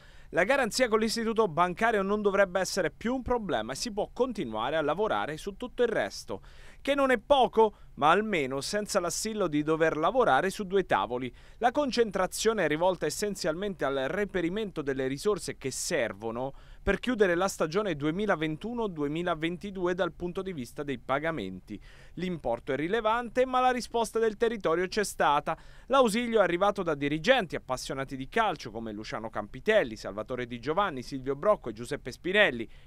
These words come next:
che abruzzese non è, ma poco importa, è indice del fatto che si cerca di salvaguardare a tutti i costi il patrimonio calcistico faticosamente difeso con le unghie sul terreno di gioco. Siamo nell'ultimo fine settimana utile prima della scadenza fissata per mercoledì.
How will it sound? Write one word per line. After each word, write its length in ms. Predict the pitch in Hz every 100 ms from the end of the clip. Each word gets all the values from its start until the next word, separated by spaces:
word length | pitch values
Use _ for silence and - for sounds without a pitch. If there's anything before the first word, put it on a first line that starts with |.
| -
che 120 | -
abruzzese 560 | 98 104 117 143 117 120
non 180 | 139 175
è, 160 | 151 - -
ma 120 | 95
poco 340 | - 123 185
importa, 640 | 226 208 127 101 - 160 - - -
è 120 | 262
indice 420 | 254 247 233 202
del 160 | 180 165
fatto 340 | 208 214 214
che 100 | 160
si 140 | 151 156
cerca 300 | 208 - 160
di 100 | 147
salvaguardare 960 | - 208 208 180 151 151 147 202 165
a 60 | 110
tutti 320 | 202 202 143
i 20 |
costi 320 | 175 185 -
il 100 | 127 -
patrimonio 600 | 196 170 147 185 196 151
calcistico 720 | 147 135 220 214 196 160 135 - - - -
faticosamente 880 | 277 254 226 220 202 226 233 185
difeso 480 | 160 175 247 220 190 -
con 160 | 262 202
le 100 | 202
unghie 300 | 247 208 180
sul 200 | 202 175
terreno 380 | 185 208 202 165
di 120 | 113
gioco. 380 | - - - - - - - -
Siamo 280 | 277 269
nell'ultimo 560 | 240 220 269 233 233 208
fine 280 | - 247 208
settimana 500 | 214 202 185 196 190
utile 420 | 233 220 190 180
prima 300 | - 156 143
della 220 | 139 180
scadenza 580 | - - 113 107 123 170
fissata 480 | 175 165 120 107 143
per 220 | 127 107
mercoledì. 640 | 113 120 - 135 127 110